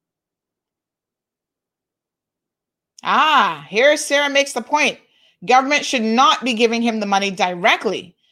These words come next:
It should have been paid to vendors once they provide invoices. Hmm. Cece, are you ready?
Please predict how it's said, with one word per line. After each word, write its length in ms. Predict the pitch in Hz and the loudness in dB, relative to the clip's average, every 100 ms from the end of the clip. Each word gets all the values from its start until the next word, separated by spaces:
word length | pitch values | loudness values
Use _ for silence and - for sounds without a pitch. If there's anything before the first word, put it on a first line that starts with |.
| _ - | _ -8
It 120 | 208 | -4
should 220 | 220 262 220 | -2 0 0
have 80 | |
been 60 | 208 | 0
paid 340 | 226 233 220 | 0 0 0
to 140 | 220 190 | -2 -4
vendors 640 | 165 214 240 190 196 202 | 0 0 2 2 0 -6
once 300 | 196 208 214 | -2 -2 -2
they 120 | 220 214 | -2 -2
provide 420 | 226 190 196 220 | -2 0 2 4
invoices. 840 | 294 294 196 170 - 170 170 170 _ _ _ _ _ _ 523 494 | 2 0 0 -2 -4 -6 -6 -14 _ _ _ _ _ _ -16 -10
Hmm. 260 | 269 156 143 - _ _ _ _ _ _ | -10 -10 -14 -20 _ _ _ _ _ _
Cece, 560 | - 294 330 330 349 359 | -6 0 0 2 2 2
are 120 | 269 | 4
you 160 | 262 254 | 2 4
ready? 480 | 302 359 403 415 | 2 2 0 -4